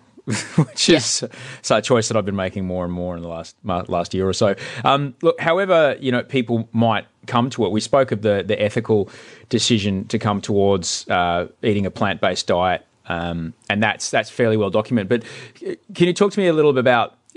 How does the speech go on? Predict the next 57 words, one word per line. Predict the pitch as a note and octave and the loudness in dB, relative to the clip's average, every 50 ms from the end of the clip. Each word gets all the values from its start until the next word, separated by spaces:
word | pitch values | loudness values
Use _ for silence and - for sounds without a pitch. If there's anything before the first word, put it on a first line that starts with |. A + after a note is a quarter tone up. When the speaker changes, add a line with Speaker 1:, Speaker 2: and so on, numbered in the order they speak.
| - - | -12 -6
Speaker 1:
maybe | - C3+ B2+ C3 B2+ B2+ | 0 0 2 2 2 2
the | A2+ A2+ | 0 0
health | G#2 G2+ A#2+ A#2 A#2 - | 2 2 2 2 2 2
aspects | B2+ B2 - - C3+ A2 A2 - | 0 0 2 0 0 0 0 -2
of | A#2 | 0
why | A2 A#2 A2+ | 2 4 2
someone | A2+ - - A#2 A2+ | 4 4 4 4 6
might | A2+ A2+ G#2+ A2 G#2+ | 6 6 4 4 2
approach | - - - A#2 A2 - | 0 2 2 2 2 0
a | - G2+ | -4 -6
plant-based | - - A#2 G#2+ - - A2+ G#2+ G#2+ - | -2 -2 0 0 2 2 0 0 2 2
diet? | - A#2 A#2+ B2 A2+ | 2 4 4 4 2
It | A#2+ | 0
seems | - - D#3 D3+ D3 B2 | 0 0 0 0 2 2
that, | C#3+ C3 A#2 - - - - - - - - _ | 4 4 4 2 0 -6 -18 -20 -20 -20 0 _
well, | B2 A#2+ A#2 | 4 4 6
at | B2 | 6
least | C3 C#3 C3 - - | 6 4 4 2 0
in | A2+ | 2
my | A2 A2+ A2 A2+ A#2 A2+ A2+ A2 | 2 4 4 4 4 2 2 0
experience, | - A#2 - - - - A#2+ B2 C3+ B2+ A#2 G#2+ G#2 - - - - - - _ _ _ | -2 -6 -10 -6 0 4 4 6 6 6 4 2 0 -4 -10 -16 -20 -20 -20 _ _ _
when | - A#2+ A#2+ A#2+ | 0 2 4 4
I | A#2+ A2+ | 4 2
talk | G#2+ - - B2 B2 A#2+ | 2 2 2 2 2 2
about | A2+ F#2+ A2 G#2+ G2+ F#2+ - - _ _ _ _ _ _ _ _ _ _ | 2 2 4 4 4 2 0 -4 _ _ _ _ _ _ _ _ _ _
why | - G2+ G#2 G2 F#2+ G2 | 0 2 4 4 4 4
I | G2+ G2+ G2 | 4 4 2
eat | G#2 G2+ | 0 -2
the | - G2+ | -2 0
way | G2 G2+ G2+ | 0 2 4
I | G2 F#2+ F#2+ G2 | 4 2 2 2
eat, | G#2 G2+ G2 G2 - _ _ _ _ _ - | 0 0 0 -2 -4 _ _ _ _ _ 0
I, | A2+ A2 G2 - A2+ | 0 0 2 2 0
I | A2 | 0
started, | G#2+ - - A#2 G#2+ G#2 G#2 G#2 G2+ F2+ F#2+ - _ _ | 0 0 0 0 2 2 2 0 0 -2 -6 -12 _ _
you | - - C3 G#2 | -8 -4 -2 -2
know, | F#2+ G2 - | -2 -2 -2
on | - G#2+ F#2+ | -2 -2 0
the, | F#2+ G2 | 0 -2
you | F#2 F2+ F#2 - G#2+ | -2 -4 -4 -4 -4
know, | F#2 F2+ F2+ | -2 -2 -4
obviously | E2+ F2 F#2 F#2 - - G#2+ G2 F#2+ F#2 | -4 -4 -4 -4 -2 -2 -2 0 0 -2
for | F2+ - - A2 | -2 -2 2 4
me, | A2 A#2+ A#2 | 4 4 4
it | G#2+ F#2 | 2 0
was | F#2 F#2+ F#2 | -4 -6 -6
the | G2+ G2 | -4 -4
environmental | F#2 F2+ F2+ G2 F#2+ F#2+ F2+ F2+ F#2 F2 G#2+ | -4 -2 -2 0 0 0 0 -2 -4 -6 -6
factors | F#2 - - E2+ E2+ - - F2+ - | -4 -4 -4 -4 -4 -8 -10 -8 -6
that, | - D#2+ - - _ | -6 -6 -8 -6 _
that | - F2 | -8 -6
led | F2+ F#2 F2 E2 | -4 -6 -6 -6
me | F2+ F2 | -6 -8
to | - - - F2+ | -6 -4 -2 -2
it | F2 F2 - | -2 -2 -4
and | G2 F2+ F2+ | -4 -4 -2
the | F2+ F2 F2+ F2 - G2 F#3 - | -2 -4 -4 -6 -8 -10 -12 -12